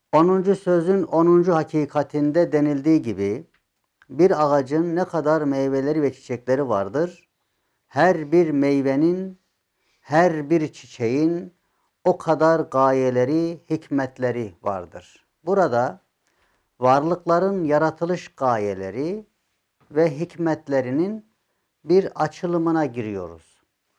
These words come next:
Cenab-ı Hak, canlı cansız yarattığı her varlığın sayısız hikmetlerini ve gayelerini yaratmış.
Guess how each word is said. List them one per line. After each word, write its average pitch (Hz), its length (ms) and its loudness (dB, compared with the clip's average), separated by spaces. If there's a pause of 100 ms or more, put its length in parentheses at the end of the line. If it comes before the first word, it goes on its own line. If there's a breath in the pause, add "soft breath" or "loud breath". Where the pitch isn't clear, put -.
(280)
Cenab-ı 156 480 0
Hak, 139 340 -2 (920)
canlı 151 440 2
cansız 160 560 -4
yarattığı 151 560 -2
her 156 280 -2
varlığın 131 760 -4 (720)
sayısız 156 760 -4
hikmetlerini 160 1120 -4
ve 151 240 0
gayelerini 135 720 -2
yaratmış. - 720 -12